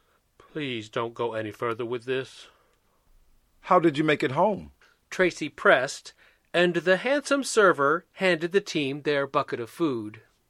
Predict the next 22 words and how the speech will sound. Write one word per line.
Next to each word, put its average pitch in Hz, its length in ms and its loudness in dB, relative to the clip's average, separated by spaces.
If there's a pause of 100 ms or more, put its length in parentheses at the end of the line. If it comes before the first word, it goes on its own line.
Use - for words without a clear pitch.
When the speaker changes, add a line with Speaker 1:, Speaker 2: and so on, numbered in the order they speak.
(720)
Speaker 1:
"It 285 340 0
took - 240 4
a 156 80 0
few 156 220 0
shots," - 640 0 (400)
and 143 220 0
he 156 80 -2
winked 254 380 -4
at 110 120 -6
Tracy, 185 540 -2 (720)
"but 185 180 6
I 262 280 8
got 320 420 6
there 131 440 0 (260)
eventually." 117 1120 -4 (1700)
Then 196 320 6
it 202 80 4
was 190 160 0
time 160 340 2
to 156 120 -4
return 143 440 -2
stateside. 107 920 -6